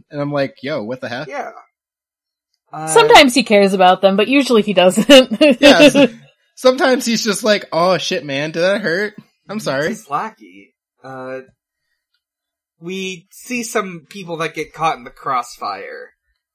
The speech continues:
Speaker 2: Uh, Sergeant Doberman is yelling at a troop who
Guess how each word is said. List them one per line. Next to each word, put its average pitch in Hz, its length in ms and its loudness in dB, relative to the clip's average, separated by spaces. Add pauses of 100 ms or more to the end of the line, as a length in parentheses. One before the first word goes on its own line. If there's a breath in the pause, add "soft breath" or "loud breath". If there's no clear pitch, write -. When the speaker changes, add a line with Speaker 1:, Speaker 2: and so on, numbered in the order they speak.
(120)
Speaker 2:
Uh, 127 420 -8
Sergeant 180 500 -8
Doberman 165 480 -6
is 131 200 -18
yelling 151 440 -10
at 139 280 -10
a 123 40 -14
troop 185 440 -12 (640)
who 135 580 -8